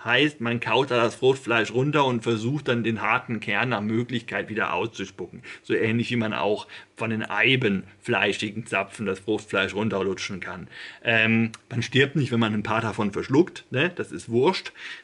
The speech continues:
Wurscht ist vielleicht zu viel gesagt.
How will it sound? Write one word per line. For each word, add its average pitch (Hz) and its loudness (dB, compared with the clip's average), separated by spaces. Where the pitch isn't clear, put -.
Wurscht 117 2
ist 120 -6
vielleicht 101 -2
zu 104 -8
viel 131 -4
gesagt. 147 0